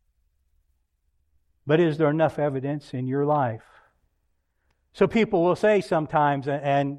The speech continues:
maybe you've had this said, that you take it too serious. I mean, after all, your money, your time, you're there, you're doing something. Maybe not from daylight till dark like Jesus did.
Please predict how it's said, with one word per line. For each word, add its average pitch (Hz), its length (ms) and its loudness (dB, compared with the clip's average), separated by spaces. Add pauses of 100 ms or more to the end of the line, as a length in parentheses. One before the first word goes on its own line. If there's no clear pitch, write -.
(120)
maybe 151 280 -2
you've 147 180 -2
had 139 220 2
this 139 180 0
said, 190 380 0 (320)
that 135 340 0 (140)
you 143 200 -6
take 151 300 0
it - 140 -8
too 139 160 -6
serious. 120 760 -4 (1300)
I 131 40 -10
mean, 139 120 -6
after 147 340 -2
all, 131 400 2
your 120 140 -8
money, 151 520 -2 (1160)
your 120 100 -10
time, 143 680 0 (1400)
you're 120 100 -8
there, 135 480 2
you're 120 180 -6
doing 139 380 -2
something. 135 720 -4 (1040)
Maybe 247 180 0
not 147 220 2
from 127 160 -6
daylight 127 480 -2
till 117 120 -10
dark 131 380 2
like 123 220 -2
Jesus 135 380 -6
did. 131 280 -2